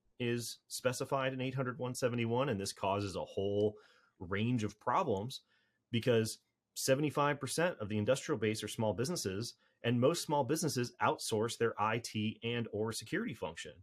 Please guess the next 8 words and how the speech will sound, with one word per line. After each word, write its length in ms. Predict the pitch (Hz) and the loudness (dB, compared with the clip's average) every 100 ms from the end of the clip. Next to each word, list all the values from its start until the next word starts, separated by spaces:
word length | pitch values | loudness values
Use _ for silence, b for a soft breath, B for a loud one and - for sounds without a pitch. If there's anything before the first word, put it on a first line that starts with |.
| _ _ _ | _ _ _
So 220 | - 123 | 2 4
if 100 | 110 | 6
you 140 | 117 127 | 2 -4
built 460 | - 123 165 156 - | 0 4 4 2 -4
a 120 | 120 117 | -2 0
set 200 | - 117 | 0 0
of 240 | 107 98 _ - | 0 -4 _ -4
controls 720 | 110 104 127 156 92 113 - | -4 0 4 4 4 0 -10